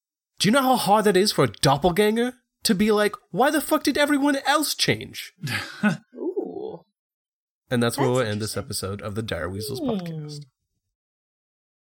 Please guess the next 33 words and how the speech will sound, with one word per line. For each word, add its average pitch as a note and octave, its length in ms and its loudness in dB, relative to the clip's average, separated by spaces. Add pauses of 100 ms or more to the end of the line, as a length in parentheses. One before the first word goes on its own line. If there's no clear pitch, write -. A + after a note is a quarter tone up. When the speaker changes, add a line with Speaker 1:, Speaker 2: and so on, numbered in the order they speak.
(360)
Speaker 2:
Huh. G3 280 0 (400)
All C3 220 0
right. E3+ 300 0 (300)
Things C#3+ 280 0
going C#3+ 260 0
down, D#3+ 280 0
eh? E3+ 140 0 (840)
Speaker 3:
Yeah. G#3 540 -2 (560)
Speaker 1:
I, A#2+ 40 -4
I, A2 180 -6 (100)
I A#2 80 -6
hope D#3 220 -6
so. F#3 400 -6
There's, D#3 260 -6 (340)
I A#2+ 80 -2
hope C3+ 220 -2
this C#3 200 -4
is C3 120 -2
at C3+ 100 0
least C#3+ 200 0
somewhat D#3 280 0
interesting F3 500 2
to F3 60 4
you - 280 4
guys. G3+ 840 0 (100)
Speaker 2:
<laughs> - 100 -12
Speaker 3:
Oh, F4 180 4
yes. A3 480 -2 (200)
For B3 120 -2
sure. A#3+ 360 0 (140)
I A#3+ 140 2
like, A3 360 0
uh, D3 280 4